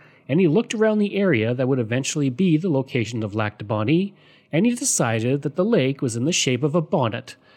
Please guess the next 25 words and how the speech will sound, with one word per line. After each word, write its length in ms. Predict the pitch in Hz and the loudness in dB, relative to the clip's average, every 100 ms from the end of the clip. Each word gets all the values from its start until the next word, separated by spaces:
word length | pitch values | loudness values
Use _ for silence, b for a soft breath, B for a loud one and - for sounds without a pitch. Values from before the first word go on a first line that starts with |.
| b - | b -10
and 120 | 123 | -2
from 240 | 180 233 | 0 0
that 280 | 196 127 143 | 0 0 -2
came 260 | - 120 139 | -4 -2 0
the 60 | |
name 320 | 196 104 120 | 0 0 0
Lac 320 | 180 107 107 - | 0 0 -2 -6
du 80 | |
Bonny. 540 | 110 120 117 160 120 - b b b b b | -2 0 2 0 0 -6 b b b b b
He 220 | - 202 254 | 0 2 2
tossed 360 | - 165 170 | 2 0 0
his 180 | 202 - | -2 -2
hat 200 | 120 135 | -2 -2
against 320 | 127 139 - | 0 -2 -2
a 60 | 175 | -4
tree 360 | - - 127 | -2 0 2
and 80 | 156 | 0
said, 380 | 120 131 156 185 B B B | 0 0 2 0 B B B
"Ici 340 | 226 - 262 | -2 2 2
je 160 | 190 139 | 4 0
prononce 500 | - 120 135 208 - | -2 -2 0 -2 -2
la 280 | 127 151 202 143 | 0 0 -2 -2
Lac 240 | 117 - | -4 -4
du 80 | 104 | -2
Bonny," 480 | 127 165 110 101 | 0 2 0 -4